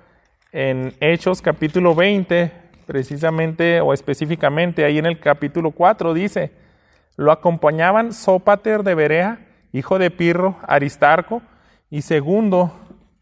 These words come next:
de los tesalonicenses, Gallo de Derbe, Timoteo", y aquí viene Tíquico y Trófimo de Asia. Esa es la primera vez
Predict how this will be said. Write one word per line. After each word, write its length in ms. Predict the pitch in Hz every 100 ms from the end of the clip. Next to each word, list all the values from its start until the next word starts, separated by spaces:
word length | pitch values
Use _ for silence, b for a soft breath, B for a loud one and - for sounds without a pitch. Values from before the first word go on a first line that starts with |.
| _ -
de 160 | 143
los 200 | 143 139
tesalonicenses, 1080 | 156 143 - 147 147 156 190 233 214 185 -
Gallo 400 | - 131 143 156
de 100 | 165
Derbe, 420 | 135 143 180 220 214 _
Timoteo", 580 | 156 143 131 151 175 233 b b b -
y 80 |
aquí 200 | 135 -
viene 260 | 165 190 156
Tíquico 720 | - 208 226 226 202 135 113 - b b b
y 120 | 139
Trófimo 680 | - 262 311 247 214 202 190
de 180 | - 123
Asia. 340 | 110 123 113 - _ -
Esa 220 | 180 233
es 20 |
la 80 | 233
primera 440 | 220 185 202 208
vez 300 | 233 233 220